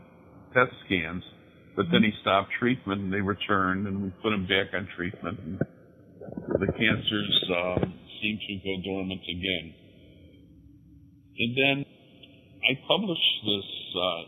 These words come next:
information in one of the big cancer journals in the United States. Absolutely, uh, no interest whatsoever by American Oncology. Nothing. Even when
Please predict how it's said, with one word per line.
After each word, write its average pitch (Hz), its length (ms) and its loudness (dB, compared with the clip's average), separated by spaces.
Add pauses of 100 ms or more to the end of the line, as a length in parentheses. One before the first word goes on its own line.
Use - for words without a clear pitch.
(140)
information 110 600 -2
in 104 100 -4
one 104 80 -4
of 98 80 -6
the 95 80 -6
big 95 160 -6
cancer 110 480 -4 (160)
journals 87 380 -8 (580)
in 95 120 -10
the 113 200 4
United 113 260 2 (140)
States. 120 260 -2 (300)
Absolutely, 120 880 -4
uh, 90 160 -6 (180)
no 104 220 -4
interest 85 480 -4
whatsoever 82 800 -4 (720)
by 90 80 2 (160)
American 90 480 -4
Oncology. 85 960 -6 (240)
Nothing. 87 640 -6 (1040)
Even 131 560 2 (560)
when 107 300 2